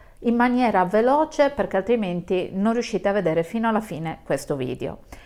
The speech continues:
Iniziamo subito. Prima domanda. Pensi di essere bella?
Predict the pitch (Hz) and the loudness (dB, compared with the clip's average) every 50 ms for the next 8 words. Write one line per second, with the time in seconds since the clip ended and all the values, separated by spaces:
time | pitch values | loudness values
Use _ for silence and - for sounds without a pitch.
0 | - - - - - - 381 403 392 427 370 - - 165 160 165 180 185 - - | -20 -20 -20 -18 -6 -4 -2 -2 -2 -4 -6 -2 -2 -2 0 0 -2 -4 -6 -8
1 | - 139 143 - 160 160 160 - 175 170 180 - - - _ _ _ - - - | -8 -8 -6 -2 -2 -4 -2 0 0 0 0 -2 -6 -18 _ _ _ -20 -20 -20
2 | - - - 311 339 381 427 415 392 311 285 247 208 160 127 147 165 175 170 170 | -10 2 4 6 6 6 6 6 6 8 8 8 8 8 6 4 4 4 4 6
3 | 175 170 175 180 175 175 - - - - - - - - - - 302 330 370 381 | 8 8 8 8 6 2 -6 -20 -20 -20 -20 -20 -18 -6 4 4 6 6 4 0
4 | 370 - - 302 240 214 196 190 196 208 208 208 - - 156 156 156 156 170 170 | -4 -2 -2 0 2 4 4 6 4 4 2 0 -4 -4 -2 -2 0 2 4 6
5 | 185 202 226 240 247 269 285 294 294 | 6 6 6 6 6 6 4 2 -2